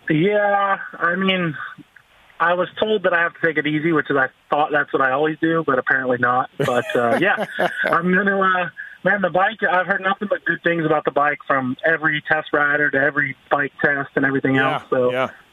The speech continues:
Speaker 1: um, <clears throat> I reached out to the guys at Kawasaki and, and, uh, I bought one, just bought one from the local dealer, and, and, uh, yeah, I'm excited. So
Speaker 2: Yeah,
Speaker 1: we'll
Speaker 2: that,
Speaker 1: see how it
Speaker 2: uh,
Speaker 1: goes.
Speaker 2: that's cool. Good to hear.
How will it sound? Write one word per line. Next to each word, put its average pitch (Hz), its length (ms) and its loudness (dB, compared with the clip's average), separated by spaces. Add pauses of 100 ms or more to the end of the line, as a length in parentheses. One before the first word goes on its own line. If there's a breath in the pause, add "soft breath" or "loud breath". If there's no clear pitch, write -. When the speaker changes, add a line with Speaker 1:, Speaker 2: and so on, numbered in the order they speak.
Speaker 1:
um, 123 520 0
<clears throat> - 80 -6
I 175 360 2
reached 139 280 -2
out 139 160 0
to - 60 -12
the 139 60 -2
guys 135 240 0
at 131 80 -8
Kawasaki 143 720 0
and, 123 140 -4 (440 loud breath)
and, 127 260 2
uh, 127 100 0
I 139 100 2
bought 151 220 0
one, 127 280 -2
just 127 160 0
bought 139 160 2
one 143 160 2
from 143 100 2
the 143 60 4
local 147 280 0
dealer, 165 440 0
and, 123 240 -4 (160)
and, 123 340 0
uh, 123 60 2
yeah, 151 140 2
I'm 143 180 0
excited. 135 440 -2 (160)
So 135 100 -2
Speaker 2:
Yeah, 156 180 2
Speaker 1:
we'll 147 80 2
Speaker 2:
that, 127 80 -4
Speaker 1:
see 131 40 -2
how 123 120 2
it 117 60 -4
Speaker 2:
uh, - 20 -14
Speaker 1:
goes. 117 180 -4
Speaker 2:
that's 170 280 0
cool. 185 240 0
Good 151 160 -2
to 147 60 2
hear. 139 220 0